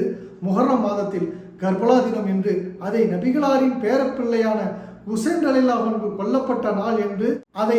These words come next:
துக்க தினம் கொண்டாடுபவர்களாக ஆகி அதை சோகமாகவும் ஒரு பக்கம், கொண்டாட்டமாகவும் கோலாகலமாகவும் ஒரு பக்கம் செய்கிறார்கள். அவர்களிலேயே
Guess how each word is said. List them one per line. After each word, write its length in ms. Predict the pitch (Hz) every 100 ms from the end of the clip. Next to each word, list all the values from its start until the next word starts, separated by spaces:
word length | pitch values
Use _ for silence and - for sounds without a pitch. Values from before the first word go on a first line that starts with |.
| 220
துக்க 300 | 202 - 262
தினம் 300 | 233 254 233
கொண்டாடுபவர்களாக 800 | 208 214 262 240 214 208 196 175 185
ஆகி 300 | 196 185 220 262 - - -
அதை 280 | 180 226 285 262 -
சோகமாகவும் 840 | 208 269 269 285 269 254 233 302
ஒரு 160 | 240 226
பக்கம், 460 | 214 226 226 311 302 - - - -
கொண்டாட்டமாகவும் 920 | 202 254 302 302 269 254 247 262 294
கோலாகலமாகவும் 800 | 226 254 302 262 254 226 220 247
ஒரு 100 | 220
பக்கம் 280 | 196 208 240
செய்கிறார்கள். 580 | 208 190 175 165 139 139 - - - - -
அவர்களிலேயே 680 | 175 247 277 277 262 262 294